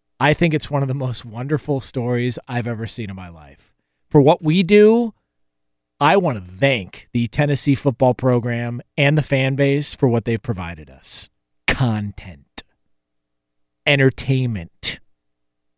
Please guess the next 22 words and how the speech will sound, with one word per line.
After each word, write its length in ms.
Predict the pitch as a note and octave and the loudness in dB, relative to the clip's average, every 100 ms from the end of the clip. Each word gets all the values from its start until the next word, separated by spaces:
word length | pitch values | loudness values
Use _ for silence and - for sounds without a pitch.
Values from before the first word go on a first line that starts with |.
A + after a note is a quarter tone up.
| _ _ _ _ - | _ _ _ _ -2
One 340 | C3 D3+ E3+ | 4 6 8
of 120 | F#3+ D3 | 6 4
the 140 | D#3 | 4
more 240 | D3 C3 | 4 2
fascinating 1300 | A#2 - - F#3 E3 F3 - F#3 F3+ F3 F3+ F#3 F#3 - _ _ _ _ | -2 -10 -2 2 2 2 4 6 8 6 4 2 -2 -6 _ _ _ _
situations 1040 | - - F3+ - D3+ C#3 C#3+ - E3 D#3+ - | -2 0 4 6 8 8 6 4 2 2 2
to 100 | C3 | 4
go 180 | C3 | 6
down 240 | C#3 C3+ C3 | 6 4 0
in 100 | A2+ | -4
sports 600 | - - B2 A#2+ B2+ B2 | -6 -2 0 0 -2 -6
in 80 | G#2 | -10
a 60 | |
long 360 | F#2 G2 G2 G#2 | -10 -10 -8 -8
time. 440 | G#2 E2 B1+ C2 _ | -10 -12 -16 -20 _
Like, 200 | D3+ - - _ | -4 -4 -10 _
you 180 | E3+ C4+ | 2 4
know 220 | D4+ C4 | 6 6
it's 160 | C4 - | 4 2
a 40 | |
big 260 | D3 E3 C3 | 0 0 0
deal 500 | B2+ A#2+ B2+ D3 | -2 0 0 -2